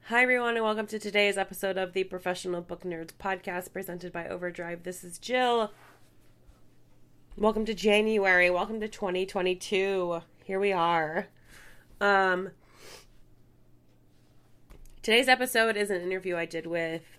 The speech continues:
uh, Xochitl Gonzalez about her new book, Olga Dies Dreaming. This is her debut, and it's phenomenal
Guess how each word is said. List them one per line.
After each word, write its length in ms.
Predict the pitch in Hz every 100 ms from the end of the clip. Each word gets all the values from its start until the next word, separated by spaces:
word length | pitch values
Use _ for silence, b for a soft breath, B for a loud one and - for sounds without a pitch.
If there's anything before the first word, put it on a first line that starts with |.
| -
uh, 300 | 165 170 165
Xochitl 520 | 170 185 185 180 170
Gonzalez 640 | 185 165 165 165 175 180
about 280 | 180 - -
her 120 | -
new 160 | 190 180
book, 340 | 175 170 - -
Olga 400 | 190 180 175 165
Dies 500 | 165 - - - -
Dreaming. 680 | - 196 190 185 143 - -
This 220 | - 180 -
is 60 |
her 120 | 190 185
debut, 680 | 170 - - 156 165 196 202 -
and 420 | 175 165 165 156 -
it's 400 | - 180 175 - - _ _ - _ _ _ _ - -
phenomenal 1040 | - 180 180 170 160 165 175 185 202 240